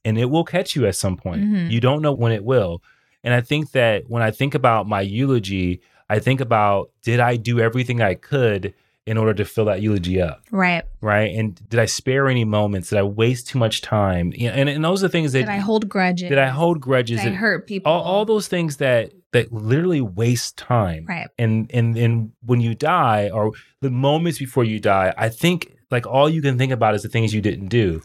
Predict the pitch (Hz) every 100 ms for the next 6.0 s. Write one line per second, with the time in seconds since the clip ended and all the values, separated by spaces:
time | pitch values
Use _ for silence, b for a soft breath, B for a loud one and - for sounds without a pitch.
0 | B - 175 147 - 143 156 175 170 208
1 | 208 156 139 127 117 107 113 120 143 156
2 | 147 _ 131 131 139 151 135 113 123 123
3 | 117 104 104 92 113 110 117 113 101 95
4 | 95 92 113 127 120 110 101 113 127 147
5 | 156 208 - 185 170 170 196 - -